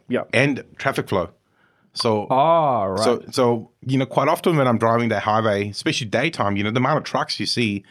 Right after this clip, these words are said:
Speaker 2: all those container trucks all day. So
Speaker 1: Is
Speaker 2: there's, there's ways you can take congestion away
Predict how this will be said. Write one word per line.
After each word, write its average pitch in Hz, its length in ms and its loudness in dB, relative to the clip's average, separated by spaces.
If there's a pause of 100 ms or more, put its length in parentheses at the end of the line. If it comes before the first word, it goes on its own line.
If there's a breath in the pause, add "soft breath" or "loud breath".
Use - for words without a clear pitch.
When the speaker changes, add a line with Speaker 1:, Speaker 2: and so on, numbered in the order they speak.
(380 soft breath)
Speaker 2:
all 113 120 -2
those 104 200 0
container 117 420 -2
trucks - 400 -2 (220)
all 110 200 0
day. 101 400 0 (460 soft breath)
So 131 100 2
Speaker 1:
Is 131 40 2
Speaker 2:
there's, 151 260 0
there's 117 240 -2
ways 156 320 0
you 151 80 -6
can 131 300 -2 (160)
take 139 180 0
congestion 127 440 -2
away 143 340 -2